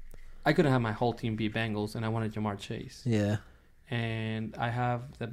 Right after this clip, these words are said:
Speaker 1: I had Bengals defense too, so I was like, "Well, if I, I need to mix it up a little bit."
Speaker 2: What pissed me off, bro, as soon as I fucking get rid of D K Metcalf,
Speaker 1: <laughs> He starts
Speaker 2: he goes
Speaker 1: cooking.
Speaker 2: off,
Speaker 1: <laughs>
Speaker 2: bruh.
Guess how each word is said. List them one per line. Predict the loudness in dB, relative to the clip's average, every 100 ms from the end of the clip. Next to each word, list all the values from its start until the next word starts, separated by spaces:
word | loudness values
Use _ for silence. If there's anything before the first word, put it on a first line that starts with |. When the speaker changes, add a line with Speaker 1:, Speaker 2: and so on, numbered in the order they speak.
| -4
Speaker 1:
I | 0
had | 0 2
Bengals | 2 2 0
defense | -2 -2 -6 -8
too, | -6 -4 -2
so | -4
I |
was | -4 -2
like, | 0
"Well, | 0
if | 2
I, | -2 -2 -8 -12 -2
I | 0
need | 0
to | -4 -14 -10 -4
mix | -2 0
it | -2
up | -2
a | -8
little | -8
bit." | -8 -12 -14 -20 -4 0
Speaker 2:
What | 10
pissed | 10 10
me | 10
off, | 10 8 8
bro, | 10 10
as | 10
soon | 8
as | 10
I | 10
fucking | 10 8 8 6 4 0 -12 -12 6
get | 10 12
rid | 10
of | 10
D | 10 12
K | 10 10
Metcalf, | 10 8 10 10 10 4 -8 -6
Speaker 1:
<laughs> | -6 -2
He | 0
starts | 2 10 10
Speaker 2:
he | 12
goes | 12 12
Speaker 1:
cooking. | 12 12
Speaker 2:
off, | 12 12 12 12 12
Speaker 1:
<laughs> |
Speaker 2:
bruh. | 10 12 12 12 12